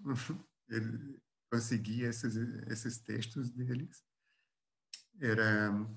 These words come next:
acho que Ver-, Verônica Ba-, Bender-Raido, que estava por trás disso, tinha a Yara Ingberman, tinha, quem mais? Ahm, ahm, a Zila Brandão, Maria Zila Brandão,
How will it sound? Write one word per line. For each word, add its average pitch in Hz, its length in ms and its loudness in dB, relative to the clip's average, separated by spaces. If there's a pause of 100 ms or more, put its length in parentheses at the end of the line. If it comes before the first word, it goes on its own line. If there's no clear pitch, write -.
(440)
acho 110 180 -2
que 117 80 -2
Ver-, 110 240 0
Verônica 117 520 4
Ba-, 101 200 -2 (180)
Bender-Raido, 113 960 2
que - 100 -4
estava 113 320 0
por 113 240 -6
trás 113 480 0
disso, 117 800 0
tinha 107 460 0 (500)
a 107 80 4
Yara 104 460 8
Ingberman, 120 1300 2
tinha, 107 380 0 (720)
quem 113 160 2
mais? 107 500 0 (680)
Ahm, 101 580 0 (140)
ahm, 98 600 -2
a 117 80 0
Zila 107 300 4
Brandão, 107 680 2
Maria 101 280 -2
Zila 101 280 -6
Brandão, 104 800 -4